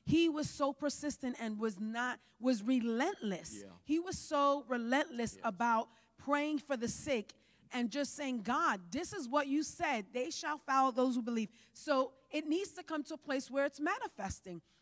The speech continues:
Speaker 1: That's what I believe. I mean, it's great. Continue to preach the gospel. There's nothing wrong with that. You're giving, you're, you know, you're, you're, you're planting seed. God is gonna give the increase. Continue to believe God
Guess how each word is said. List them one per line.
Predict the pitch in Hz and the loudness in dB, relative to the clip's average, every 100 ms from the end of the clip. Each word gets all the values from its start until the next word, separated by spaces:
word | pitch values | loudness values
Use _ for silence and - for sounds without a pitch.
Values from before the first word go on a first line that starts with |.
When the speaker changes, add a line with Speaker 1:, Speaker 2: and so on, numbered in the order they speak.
| _ | _
Speaker 1:
That's | 175 233 285 | -2 0 0
what | 262 294 | 0 2
I | 294 | 2
believe. | 262 320 359 226 | 2 0 0 2
I | |
mean, | 254 262 302 | 4 2 0
it's | 302 | -6
great. | - 403 - | -6 -6 -4
Continue | - 247 - 381 508 | -2 -2 -2 -4 -4
to | 320 | -8
preach | - 233 | -6 -6
the | - | -4
gospel. | 190 190 - | -2 0 -2
There's | 208 233 | -4 -4
nothing | 339 349 294 | -2 0 2
wrong | 359 | 2
with | 392 - | 2 0
that. | 180 - - - | -2 -4 -16 -4
You're | 262 | 0
giving, | 254 202 320 330 311 | 0 0 2 2 2
you're, | 254 247 | 0 2
you | 269 | 0
know, | 254 | 0
you're, | 247 233 226 - _ | 0 0 -2 -4 _
you're, | 254 240 269 | 0 0 0
you're | 226 233 | 0 0
planting | 214 - 320 330 330 | 0 -2 -2 0 0
seed. | 285 - 330 233 196 _ _ | 0 0 -4 -4 -6 _ _
God | - 269 320 | -4 -2 -2
is | 285 | -4
gonna | 311 277 | -2 -2
give | 247 220 | -2 -4
the | 262 | -6
increase. | - 294 - 240 214 - | 0 0 0 -2 -4 -4
Continue | 254 247 359 392 | -6 -4 -4 -6
to | 392 | -8
believe | 320 311 294 220 | -4 0 0 0
God | 254 262 262 | -2 -2 -2